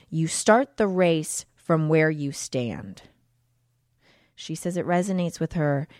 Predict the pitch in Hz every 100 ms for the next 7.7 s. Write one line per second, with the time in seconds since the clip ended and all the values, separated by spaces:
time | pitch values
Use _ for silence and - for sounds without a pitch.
0 | - 156 147 160 151 151 151 143 131 -
1 | 127 127 127 127 123 123 - 156 - 165
2 | 160 156 - - _ 147 - - 143 139
3 | 147 - - 175 175 - 139 - 185 190
4 | 190 - 131 139 156 160 160 156 170 -
5 | - - 151 117 - 151 170 156 147 135
6 | - - - - 165 151 127 131 - -
7 | 131 127 127 - 107 156